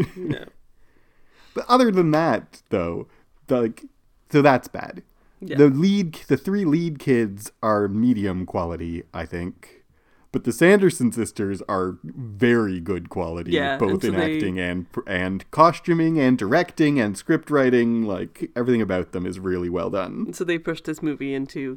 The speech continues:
Speaker 2: good.
Speaker 1: Yeah.
Speaker 2: Straight up good. Is it seriously good?
Speaker 1: <sighs> Oh.
Speaker 2: I don't think I can say it's fully seriously good.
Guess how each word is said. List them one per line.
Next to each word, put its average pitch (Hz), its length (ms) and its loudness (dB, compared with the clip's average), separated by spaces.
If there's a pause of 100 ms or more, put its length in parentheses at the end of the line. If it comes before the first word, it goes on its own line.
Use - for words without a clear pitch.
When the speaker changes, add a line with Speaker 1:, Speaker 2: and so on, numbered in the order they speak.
Speaker 2:
good. - 320 -14 (260)
Speaker 1:
Yeah. 80 180 -6 (220)
Speaker 2:
Straight 147 240 -14
up 135 160 -14
good. - 240 -18 (1120)
Is 175 220 -6
it - 140 -14
seriously 185 600 -6
good? 135 340 -12
Speaker 1:
<sighs> - 1500 -20
Oh. 131 880 4 (1300)
Speaker 2:
I 220 60 -8
don't 254 420 -2
think 240 220 -6
I 220 80 -12
can 208 240 -12
say 180 300 -6
it's - 200 -8
fully 170 480 -10
seriously 170 640 -12
good. 170 280 -14